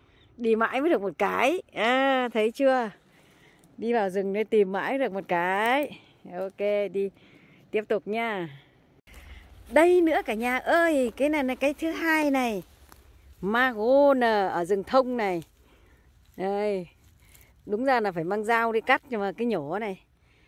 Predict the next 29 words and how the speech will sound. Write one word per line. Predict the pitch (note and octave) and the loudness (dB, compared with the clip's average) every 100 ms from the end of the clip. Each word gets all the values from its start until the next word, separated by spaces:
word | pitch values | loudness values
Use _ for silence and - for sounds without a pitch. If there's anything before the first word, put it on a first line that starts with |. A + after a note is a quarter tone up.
| _ - | _ -8
Cái | A#3 | -4
này | B3+ | -2
nó | G#3+ | -4
cũng | A3+ G#3 | -8 -4
không | C#4 A#3 | -4 -2
được, | G#3 - | -4 -2
à, | G3 F#3+ F#3+ | 0 0 -2
non, | F#3 A3+ A#3 G#3+ | -2 -2 -4 -6
không | A3 | -6
được | G3+ - | -8 -2
tươi | A3 A3 | 0 0
lắm, | G3+ G#3+ | -2 -6
nhưng | C4 A3+ | -6 -6
mà | F#3 | -6
vẫn | E3+ A#3 | -6 -8
còn | F#3+ | -6
ăn | F#3 G3 | -6 -6
được. | D3+ C3 - _ _ _ _ _ _ _ _ _ _ - | -8 -10 -16 _ _ _ _ _ _ _ _ _ _ -18
Đấy, | D#3 D#3 | -14 -12
các | - | -12
bạn | - | -10
thấy | E3 | -8
chưa? | F3+ F#3+ | -6 -6
Nó | F3 | -6
hỏng | F#3 C3+ | -8 -10
mất | F3 | -8
một | G3 | -6
nửa | D#3 B2+ A#2+ | -6 -8 -8
này. | E4+ | -8